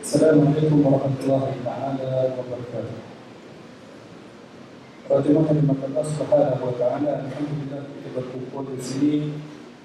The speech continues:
eh, dengan sama-sama kita ambil manfaat dari majlis ini, karena majlis ini kita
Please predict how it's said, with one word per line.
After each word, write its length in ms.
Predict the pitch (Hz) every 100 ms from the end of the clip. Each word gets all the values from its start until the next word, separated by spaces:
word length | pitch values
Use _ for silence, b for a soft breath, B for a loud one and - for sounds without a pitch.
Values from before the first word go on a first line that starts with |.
| - - - - - -
eh, 240 | - - -
dengan 240 | - - -
sama-sama 560 | 131 127 135 139 147 139 - -
kita 400 | 131 127 131 131 - - - - - - - - - - - - -
ambil 120 | 123 - -
manfaat 800 | 131 123 - - - 139 135 - - - - - 131
dari 320 | 123 120 123
majlis 400 | 120 127 131 117 -
ini, 240 | 131 139 139 - - - - -
karena 200 | 123 147 151
majlis 240 | 135 131 - -
ini 160 | 147 151 160
kita 1160 | - - - - - - - - - - 135